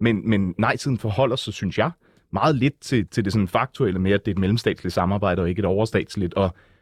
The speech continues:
og alle de andre dele. Øhm, så jeg synes jo, at på en eller anden måde, så er det sådan en skræmmekampagne, der føres, og den, øh, den, den skal man også passe på med, synes jeg, at gå for meget ind i, fordi jeg anerkender sådan set ikke, at, øh,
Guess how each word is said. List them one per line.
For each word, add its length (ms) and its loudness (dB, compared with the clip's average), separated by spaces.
og 160 2
alle 160 4
de 120 4
andre 220 0
dele. 340 0
Øhm, 320 4
så 140 2
jeg 100 4
synes 220 0
jo, 80 4
at 160 -2
på 60 0
en 80 2
eller 80 -2
anden 120 2
måde, 140 4
så 80 0
er 20 2
det 80 -4
sådan 80 2
en 40 2
skræmmekampagne, 720 0
der 100 -2
føres, 380 2
og 180 -8
den, 240 2
øh, 320 0
den, 220 -2
den 120 2
skal 160 -2
man 140 2
også 200 0
passe 240 -2
på 160 4
med, 160 0
synes 260 -4
jeg, 80 4
at 80 -2
gå 120 2
for 120 -2
meget 340 2
ind 160 0
i, 120 -4
fordi 260 -2
jeg 160 0
anerkender 340 0
sådan 160 -4
set 160 0
ikke, 240 0
at, 240 -6
øh, 360 0